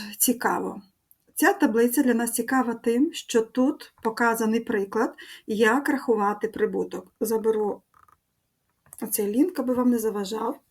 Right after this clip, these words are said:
<clears throat> І починаємо говорити про. <clears throat> Ось приклад, як рахувати прибуток.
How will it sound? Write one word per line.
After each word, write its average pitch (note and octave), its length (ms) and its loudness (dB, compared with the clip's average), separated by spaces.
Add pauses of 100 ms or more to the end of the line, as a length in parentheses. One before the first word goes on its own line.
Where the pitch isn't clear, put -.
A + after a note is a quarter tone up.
(160)
<clears throat> - 1000 4
І E4 180 6
починаємо C4+ 600 8
говорити A3+ 520 0
про. - 380 0 (460)
<clears throat> F4+ 340 10 (400)
Ось F4 200 6
приклад, C4+ 480 0
як B3 240 4
рахувати A3 540 0
прибуток. G3 720 -2